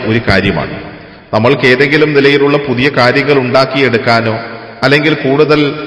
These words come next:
നന്മകളും അഭിവൃദ്ധിയും ഒക്കെ ഉണ്ടാക്കിയെടുക്കാനോ ഒക്കെയുള്ള കുറുക്കു വഴികളായി പലപ്പോഴും നേർച്ചകളെ കാണുന്നവരുണ്ട്. അതുപോലെ തന്നെ അള്ളാഹുവിന്റെ പ്രീതിക്ക് പകരം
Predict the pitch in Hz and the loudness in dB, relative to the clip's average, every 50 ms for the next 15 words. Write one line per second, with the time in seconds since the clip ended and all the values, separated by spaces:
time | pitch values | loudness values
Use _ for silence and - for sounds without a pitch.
0 | - - 123 117 117 117 123 143 160 160 147 160 160 156 156 139 123 131 135 143 | -12 -10 -4 -2 0 0 0 0 0 2 2 2 2 2 2 0 0 0 0 0
1 | 147 151 151 139 156 156 160 160 143 120 - 156 151 139 120 120 123 139 143 143 | 0 0 0 0 0 0 0 0 0 -2 0 0 -2 -2 -2 0 0 2 0 0
2 | 139 - 143 143 135 123 120 104 127 127 123 127 127 123 113 107 127 143 139 131 | 0 -2 0 0 2 0 0 0 0 0 0 2 0 0 -2 -2 0 0 0 0
3 | 127 123 123 123 123 123 - - - - - - - - - 156 160 170 165 190 | 0 0 2 2 0 0 -2 -8 -10 -12 -12 -14 -8 -2 0 2 2 2 2 2
4 | 208 202 185 156 139 147 135 139 139 131 131 131 127 - - - 123 113 120 117 | 2 2 4 2 2 2 2 2 2 2 2 0 -2 -4 -2 -2 0 0 0 0
5 | - 139 143 139 143 139 139 - - 107 110 110 113 117 - 147 139 135 135 127 | 0 0 2 2 2 0 -2 -4 -4 -2 0 0 0 0 0 0 0 2 0 0
6 | - - 107 107 110 110 113 107 104 95 87 80 64 60 58 - - - - - | 0 0 0 0 0 0 0 2 2 2 2 0 -4 -6 -10 -10 -14 -16 -18 -20
7 | - - - - - 120 117 123 123 139 147 143 139 - 139 143 143 143 135 127 | -20 -20 -20 -8 -4 0 0 2 2 4 2 2 2 2 0 2 2 2 2 0
8 | - - - - - - - 104 104 110 123 135 143 139 139 151 143 151 147 156 | -2 -6 -10 -10 -12 -6 -4 -2 0 2 2 2 2 2 2 0 0 0 0 0
9 | - - 127 127 135 135 151 135 135 151 139 139 127 135 131 139 135 135 | -2 0 0 -2 0 0 -2 -2 -2 0 0 2 0 2 0 0 0 -2